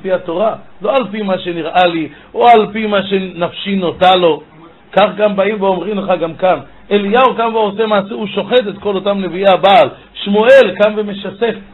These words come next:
את אגג. לומר לך, אדם כזה, מעשה כזה, זה החובה, וזה מה שכעת צריך לעשות,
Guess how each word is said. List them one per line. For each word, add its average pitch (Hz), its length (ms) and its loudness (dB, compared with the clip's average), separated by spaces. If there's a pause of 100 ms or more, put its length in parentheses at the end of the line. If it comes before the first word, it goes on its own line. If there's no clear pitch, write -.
(220)
את 190 120 -8
אגג. 202 380 2 (100)
לומר 180 260 0
לך, 202 160 -4
אדם 175 420 0
כזה, 233 380 0
מעשה 175 320 0
כזה, 214 180 -6
זה 202 120 0
החובה, 208 640 2 (320)
וזה 175 180 0
מה 254 120 -2
שכעת 190 380 -4
צריך 175 120 -10
לעשות, 180 340 0